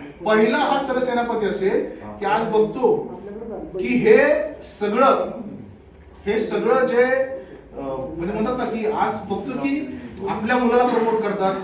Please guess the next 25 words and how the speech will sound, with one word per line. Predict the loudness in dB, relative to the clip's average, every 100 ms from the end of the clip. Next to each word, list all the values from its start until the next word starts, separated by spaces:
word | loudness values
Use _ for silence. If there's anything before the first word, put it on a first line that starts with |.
| -10 -18 -18 -10
अं, | -6 -4 -2 -2
आपल्या | -2 -2
भाच्याला | -2 -4 0 2
प्रमोट | 2 0 -2
करतात, | -2 -2 -2 -2
पुतण्याला | -2 2 2
प्रमोट | 2 2 2 0
करतात. | -2 -2 -4 -6 -14 -20 -20 -10
पण | -6
त्यावेळी | 0 2 4
हंबीररावांना | 2 2 0 0 0 0
वाटलं | -2 -2
असेल | -4 -2 -2
तर | -2 -2
एका | -2 -2
मिनिटात | -2 -2 -2 -4
त्यांनी | -2 -2 -2 -6 -10 -14 -18 -16 -2
राजारामाला | 0 2 2 0 0 -2
लगेच | -2 -2 -4 -8 -16 -20 -20 -20 -18 -6
हे | 0 2 2
केलं | 2
असतं, | 0 0 2
राजा | 2 2
केलं | 0 0
असतं. | -2 0 -2 -2